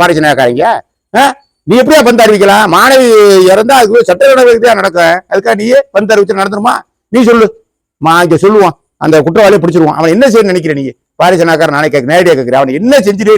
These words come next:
நினைக்கிற? அதிகபட்சம் சுடுவ, இல்லைன்னா தூக்கில போடுவ,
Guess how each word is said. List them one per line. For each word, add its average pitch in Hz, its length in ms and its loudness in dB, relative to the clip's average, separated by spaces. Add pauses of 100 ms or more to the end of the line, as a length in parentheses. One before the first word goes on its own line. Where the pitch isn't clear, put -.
நினைக்கிற? 147 240 -6 (280)
அதிகபட்சம் 190 420 -2
சுடுவ, 190 240 0 (520)
இல்லைன்னா 202 240 0
தூக்கில 208 280 2
போடுவ, 123 200 2